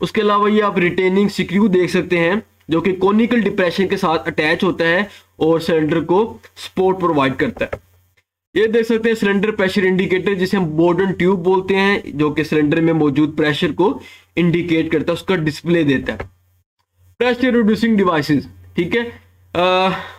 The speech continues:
हम जानते हैं कि प्रे-, cylinder में जो pressure होता है, वो बड़ा हाई होता है, वेरिएबल होता है, ठीक है। उसको फिर वो क्या करता है, ये device उसको, अ, reduce करता है to a lower and more constant pressure में,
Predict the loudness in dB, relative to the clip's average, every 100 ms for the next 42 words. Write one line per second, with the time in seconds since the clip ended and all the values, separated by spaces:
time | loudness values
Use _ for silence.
0 | -2 0 2 0 0 0 -2 -2 -2 0
1 | 0 0 0 2 0 -2 -2 -2 -2 0
2 | 0 0 -2 0 0 2 0 0 0 2
3 | 2 2 2 2 2 2 0 0 0 -2
4 | -2 -4 -10 -10 -6 -4 -2 0 0 -2
5 | -2 -2 0 0 0 0 0 0 2 0
6 | 0 -6 _ _ _ -12 -6 -2 -2 -2
7 | -14 _ -2 0 0 -2 0 2 2 2
8 | 0 -2 -2 0 -2 -2 0 2 2 2
9 | 2 2 0 0 0 2 2 2 2 0
10 | 0 0 -2 -4 -6 _ _ -2 -2 0
11 | -2